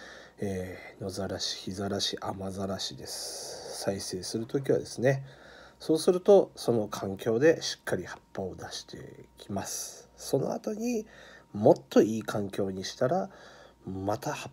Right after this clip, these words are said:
ぱをきれいにね、出してきてくれます。なので、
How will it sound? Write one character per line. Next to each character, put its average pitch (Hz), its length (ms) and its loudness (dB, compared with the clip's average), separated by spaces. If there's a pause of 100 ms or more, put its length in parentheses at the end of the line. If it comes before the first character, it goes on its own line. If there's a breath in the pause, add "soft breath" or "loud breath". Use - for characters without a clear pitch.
ぱ 104 100 2
を 104 280 2 (160)
き - 140 -8
れ 98 80 -4
い 95 60 -6
に 104 120 -4
ね、 147 220 0 (140)
出 95 180 -8
し - 140 -10
て - 340 -14
き - 120 -14
て - 240 -14
く - 120 -10
れ 90 160 -8
ま 90 220 -4
す。 - 600 -4
な 131 140 4
の 135 160 0
で、 127 300 0